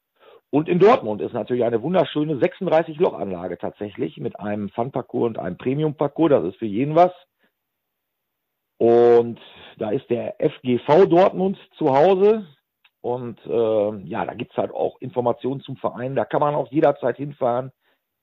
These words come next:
oder einfach mal, äh, ja, anrufen, sich eine Startzeit reservieren und einfach mal eine Runde kicken. Also ich bin mir sicher, dass das jedem, der ansatzweise Spaß an Fußball hat oder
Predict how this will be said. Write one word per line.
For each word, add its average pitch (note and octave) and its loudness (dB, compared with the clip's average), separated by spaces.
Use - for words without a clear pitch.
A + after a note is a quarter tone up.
oder G#2+ 0
einfach A#2+ -2
mal, G2+ 0
äh, F2+ -6
ja, - -10
anrufen, A#2 -8
sich G#2+ -6
eine G2 -12
Startzeit G#2 -4
reservieren F#2+ -2
und A2+ -2
einfach A#2+ 0
mal B2 0
eine D3 0
Runde D3+ 0
kicken. - -6
Also A#2 -2
ich - -14
bin C3 -2
mir C3 2
sicher, D3+ 2
dass C3+ 2
das C3 -2
jedem, E3 2
der B2+ 2
ansatzweise C#3 2
Spaß C#3 -2
an B2+ -8
Fußball B2+ -4
hat G#2+ -4
oder E2+ -6